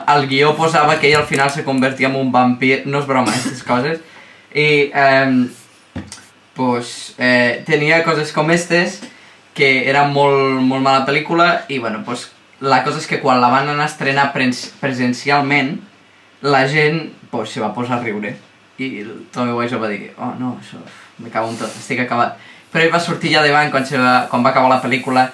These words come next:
i va dir, "Eh, que, que era una comèdia, eh?" I, claro, ningú, no és broma, això, eh? La gent se'l van, se'l, sabien que deia, ho deia en broma. Què passa? Que a partir d'això, a partir del meme de, "No, és que és una comèdia", eh, s'ha convertit com en un espectacle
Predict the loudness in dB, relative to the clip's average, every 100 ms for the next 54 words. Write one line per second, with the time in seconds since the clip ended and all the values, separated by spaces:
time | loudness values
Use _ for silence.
0 | -8 -2 0 0 -2 -2 -2 0 0 -4
1 | -8 -8 -6 0 0 2 0 2 2 2
2 | 2 2 0 0 -4 -12 -20 _ _ _
3 | -10 -10 -8 0 2 4 2 2 0 0
4 | 0 2 2 4 4 2 0 0 0 -2
5 | -10 -4 0 2 2 2 2 4 2 -4
6 | -14 -4 -2 -2 -4 -8 -12 -6 -2 -2
7 | 0 0 4 4 4 4 4 2 0 0
8 | 0 0 2 0 -2 -14 -4 -2 0 -2
9 | 0 0 0 0 0 0 0 2 2 0
10 | 0 0 0 0 2 0 0 0 0 0
11 | 0 -2 -4 -2 0 0 -4 -10 -20 -10
12 | -4 0 0 2 2 2 0 -2 0 2
13 | 2 0 -2 -6 -4 0 0 0 -2 0
14 | 0 0 0 -2 -4 -2 -2 -2 2 0
15 | 2 0 -2